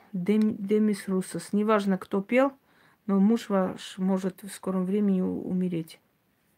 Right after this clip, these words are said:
Это очень плохой сон. Если нести на себе собаку, это значит, в скором времени вашему другу понадобится ваша помощь. Но этот человек верный, и вы должны будете ему помочь.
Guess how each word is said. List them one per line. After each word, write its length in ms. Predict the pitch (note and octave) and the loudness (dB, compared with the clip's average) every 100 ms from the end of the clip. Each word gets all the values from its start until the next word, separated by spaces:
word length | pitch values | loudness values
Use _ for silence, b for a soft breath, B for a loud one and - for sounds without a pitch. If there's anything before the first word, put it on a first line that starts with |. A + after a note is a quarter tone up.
| _ _ _ _ _ _ b b b b b b b _ | _ _ _ _ _ _ b b b b b b b _
Это 120 | G3 | 0
очень 260 | G3+ G3+ F#3+ | 0 0 -2
плохой 260 | F3+ - | -2 -6
сон. 300 | F3+ - D#3+ - _ _ _ _ _ _ _ B B B B B B | -8 -8 -10 -12 _ _ _ _ _ _ _ B B B B B B
Если 280 | A#3 A#3 B3+ | 2 4 6
нести 340 | B3 A#3+ C#4 | 6 6 4
на 120 | C4+ B3+ | 4 2
себе 340 | B3 G#3 A#3 | 2 4 4
собаку, 640 | A3+ A#3+ G#3 G#3 F#3 - | 4 0 2 2 2 0
это 220 | F#3+ G3 G#3 | -2 0 2
значит, 680 | G#3+ A3+ G#3+ G#3 G3 - - _ _ _ | 2 2 2 -4 -6 -12 -20 _ _ _
в 60 | - | -12
скором 340 | - G3+ G#3 | -2 0 2
времени 380 | G#3 C4 C4+ G#3 | 2 4 4 4
вашему 460 | F#3+ G3 - G3 F#3 | 2 -2 2 2 2
другу 320 | G#3 A#3 G#3+ | 2 0 -2
понадобится 680 | G3+ G3 G3 F#3+ F#3+ - G3 | 0 2 2 2 -2 -4 -2
ваша 320 | F#3+ F#3+ - | 0 -2 -6
помощь. 480 | - F3+ E3+ E3+ - | -4 -2 -2 -6 -2
Но 140 | G3 | 0
этот 280 | G3 G3+ G3 _ | 0 -2 -6 _
человек 520 | - G#3+ G3+ G3+ G3+ | -6 -2 0 0 -2
верный, 460 | F3+ A3+ C4+ A3+ F#3+ | 0 4 4 4 0
и 180 | - G3 | 0 -2
вы 160 | F#3+ | -2
должны 420 | F#3+ G3 F3+ F#3 F3+ | 2 2 2 0 -2
будете 420 | E3+ F3 E3 E3 | -4 -6 -8 -6
ему 160 | E3+ | -4
помочь. 480 | E3+ F3+ A3 B3+ - | -4 -2 0 0 -6